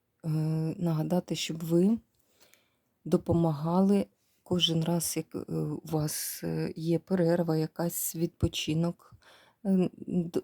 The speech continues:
е, надішліть хоча б одну гривню для військових на допомогу. Пошліть їм, е, такий енергетичний посил, що ви підтримуєте їх, що бажаєте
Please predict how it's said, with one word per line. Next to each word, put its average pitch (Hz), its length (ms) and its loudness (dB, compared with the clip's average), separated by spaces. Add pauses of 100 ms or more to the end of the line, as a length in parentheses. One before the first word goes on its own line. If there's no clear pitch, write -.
(120)
е, - 80 -4
надішліть 185 840 2
хоча 185 340 0
б 170 100 0
одну 165 260 2
гривню 185 520 6
для 165 200 -2
військових 185 920 -2
на 156 260 0
допомогу. 156 720 4
Пошліть - 600 -2
їм, 185 260 -2 (640)
е, 156 240 -2
такий - 260 0
енергетичний 165 800 0
посил, 165 460 -2
що - 260 -4
ви 185 260 4 (120)
підтримуєте 170 920 2
їх, 160 240 -4
що - 180 -12
бажаєте 180 540 0